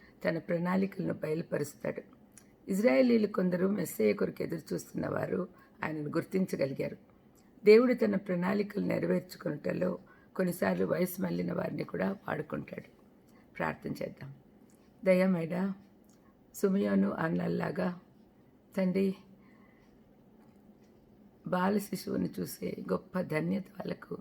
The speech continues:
వచ్చింది నాయన. దానికి కారణం వాళ్ళు మీ కొరకు ఎదురు చూస్తూ ఉన్నారు నాయన.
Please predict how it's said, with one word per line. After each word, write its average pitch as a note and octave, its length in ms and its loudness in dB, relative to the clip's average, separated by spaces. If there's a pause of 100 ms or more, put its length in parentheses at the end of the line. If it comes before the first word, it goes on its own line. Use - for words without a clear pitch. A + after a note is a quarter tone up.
(500)
వచ్చింది E3 320 -4
నాయన. E3 360 -4 (500)
దానికి D#3+ 240 -4
కారణం F3 460 -2
వాళ్ళు E3 380 -6 (600)
మీ F3+ 100 -2
కొరకు E3 340 -4
ఎదురు E3+ 340 -4
చూస్తూ - 280 -8
ఉన్నారు - 360 -8
నాయన. - 200 -8